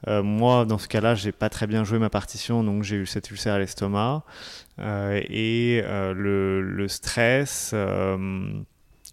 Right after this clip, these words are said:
est peut-être la maladie du siècle, mais, euh, effectivement, euh, euh, les technologies, euh, la méditation, euh, le, la respiration. D'ailleurs, on fait un live ce soir sur la respiration. C'est, euh, c'est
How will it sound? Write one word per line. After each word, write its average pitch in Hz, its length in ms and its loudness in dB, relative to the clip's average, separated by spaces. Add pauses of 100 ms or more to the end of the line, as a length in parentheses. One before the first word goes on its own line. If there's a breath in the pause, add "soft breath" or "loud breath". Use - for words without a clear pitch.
(120)
est 113 60 -6
peut-être 110 200 -2
la 107 80 4
maladie 104 340 2
du 101 140 -4
siècle, 120 600 0
mais, 107 580 2
euh, 95 500 0
effectivement, 104 800 -2
euh, 87 40 -2 (500 loud breath)
euh, 95 200 0
les 98 160 -4
technologies, 104 1000 -2
euh, 95 260 0
la 92 120 0
méditation, 98 600 -4 (600)
euh, 92 40 0
le, 92 240 -4
la 95 140 0
respiration. 107 1000 -2
D'ailleurs, 95 240 0
on 92 60 -6
fait - 160 -12
un 92 100 -4
live 92 180 0
ce - 140 -10
soir 90 220 -8
sur - 140 -6
la 92 60 -4
respiration. 95 600 -2 (480 loud breath)
C'est, 101 460 2
euh, 98 480 2
c'est 104 240 -6